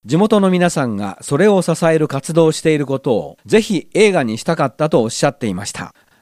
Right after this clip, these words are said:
で、その後、脚本家にオリジナルのストーリーを考えてもらって、主役にはフィギュアスケートの経験もある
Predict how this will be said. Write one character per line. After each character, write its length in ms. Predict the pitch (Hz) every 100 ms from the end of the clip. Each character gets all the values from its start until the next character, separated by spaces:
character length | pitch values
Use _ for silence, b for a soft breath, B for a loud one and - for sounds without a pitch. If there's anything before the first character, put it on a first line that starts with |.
| -
で、 100 | 180
そ 160 | - 185
の 140 | 180
後、 200 | 160 143
脚 220 | - 147 -
本 220 | 190 180
家 120 | 147
に 140 | 139 -
オ 100 | 135
リ 100 | 202
ジ 100 | 202
ナ 120 | 170
ル 80 | 127
の 120 | 107
ス 80 | -
ト 180 | 160 139
ー 40 |
リ 120 | 117
ー 80 | 98
を 40 | 95
考 300 | 151 160 151
え 80 | 131
て 120 | 110
も 120 | 95
ら 100 | 90
っ 40 | 90
て、 300 | - 190 175 - _
主 180 | - 165
役 240 | 202 202
に 160 | 180 156
は 220 | 117 92 -
フ 140 | 147
ィ 60 | 165
ギ 100 | 226
ュ 40 |
ア 40 | 208
ス 120 | -
ケ 140 | 202
ー 40 | 180
ト 100 | 123
の 140 | 104
経 220 | - 135
験 240 | 139 131 123
も 140 | 117
あ 60 | 98
る 160 | 85